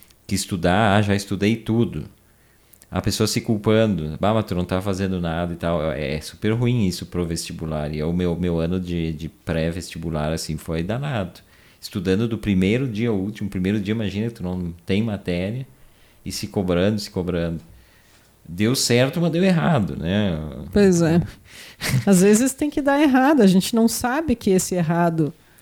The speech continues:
Speaker 2: na verdade, é o certo,
Speaker 1: É.
Speaker 2: né? <laughs> Às vezes tem que dar errado. A gente
Speaker 1: Hum.
Speaker 2: fica insistindo no contrário, mas não, deveria deixar dar errado.
Speaker 1: Esse é Outra Voz desta quinta-feira.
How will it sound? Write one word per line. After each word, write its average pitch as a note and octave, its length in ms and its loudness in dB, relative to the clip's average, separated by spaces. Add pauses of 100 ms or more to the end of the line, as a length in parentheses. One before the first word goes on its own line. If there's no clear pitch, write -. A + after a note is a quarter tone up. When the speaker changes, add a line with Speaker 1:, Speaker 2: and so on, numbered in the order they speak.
(160)
Speaker 2:
na F#3 120 4
verdade, E3+ 680 4
é F3+ 160 6
o F3 100 6
certo, E3 540 -4 (400)
Speaker 1:
É. D#3+ 220 -2
Speaker 2:
né? - 60 4 (760)
<laughs> - 680 4
Às G#3+ 120 8
vezes B3+ 320 4 (140)
tem D#4 200 2
que F#4 120 2
dar G3 180 4
errado. F3 480 2 (540)
A F3+ 40 0
gente F3+ 100 0
Speaker 1:
Hum. - 20 2
Speaker 2:
fica B3 180 6
insistindo C#4 760 2
no D#4 120 4
contrário, G#3+ 560 6
mas C#4 200 6
não, A#3 340 4
deveria F3+ 380 4
deixar A3 420 4
dar A#3 140 4
errado. D#3+ 420 -2 (920)
Speaker 1:
Esse F#2 220 -2
é G2+ 60 4
Outra G2 320 0
Voz F2+ 380 0
desta E2+ 960 -6 (280)
quinta-feira. B2+ 880 0